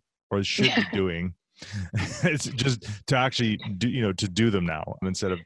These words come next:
Speaker 1: you know,
Speaker 2: Yeah.
Speaker 1: talk about them. Now, we've already kind of alluded to, to this, um, kind of before we kind of get into,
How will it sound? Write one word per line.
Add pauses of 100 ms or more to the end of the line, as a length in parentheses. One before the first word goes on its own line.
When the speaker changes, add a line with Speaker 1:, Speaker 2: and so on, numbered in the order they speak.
Speaker 1:
you
know,
Speaker 2:
Yeah. (220)
Speaker 1:
talk
about
them. (140)
Now,
we've
already
kind
of
alluded
to, (180)
to
this, (100)
um,
kind
of
before
we
kind
of
get
into,